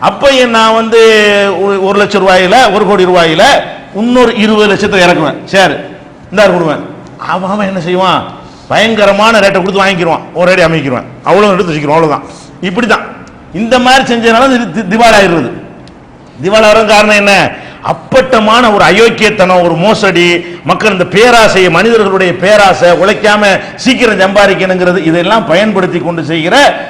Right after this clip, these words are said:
முதல் தரமான ஒரு மோசடி, உலக அளவில் உள்ள மோசடி என்னவென்று சொன்னால், இந்த ஷேர் மா-, பங்கு சந்தை தான். எவன் கண்டுக்கிற மாட்டான், தடுக்க மாட்டான். இது சூதாட்ட தடுப்பான், சின்ன சின்ன இடங்கள்ல உள்ள விஷயங்கள்லாம் தடுப்பான். ஸ்டார் ஹோட்டல்ல தடுப்பானா?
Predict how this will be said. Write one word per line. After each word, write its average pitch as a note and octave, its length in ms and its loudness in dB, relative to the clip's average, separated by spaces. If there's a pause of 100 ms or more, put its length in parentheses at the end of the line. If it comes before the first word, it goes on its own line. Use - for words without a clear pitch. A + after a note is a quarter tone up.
(140)
முதல் A3+ 400 0
தரமான A#3 500 4
ஒரு G3 160 2
மோசடி, F#3 360 0
உலக G3 280 2
அளவில் G#3 260 2
உள்ள F#3 220 0
மோசடி E3+ 340 0
என்னவென்று D#3+ 360 -2
சொன்னால், G#3+ 500 0 (220)
இந்த F#3+ 420 2
ஷேர் G#3 220 2
மா-, F3+ 180 0
பங்கு F#3+ 280 -2
சந்தை D#3+ 300 0
தான். C#3+ 400 2 (100)
எவன் F#3+ 340 2
கண்டுக்கிற G#3+ 360 2
மாட்டான், F3+ 320 0
தடுக்க G#3+ 360 2
மாட்டான். F3 520 -2 (120)
இது F3+ 140 -2
சூதாட்ட G#3 320 2
தடுப்பான், G3 440 2
சின்ன G3 200 -4
சின்ன F#3+ 200 -2
இடங்கள்ல G3 280 0
உள்ள F#3 180 0
விஷயங்கள்லாம் F#3 420 -2
தடுப்பான். F#3+ 380 2 (160)
ஸ்டார் G#3+ 360 2
ஹோட்டல்ல G3 180 2
தடுப்பானா? F3+ 640 2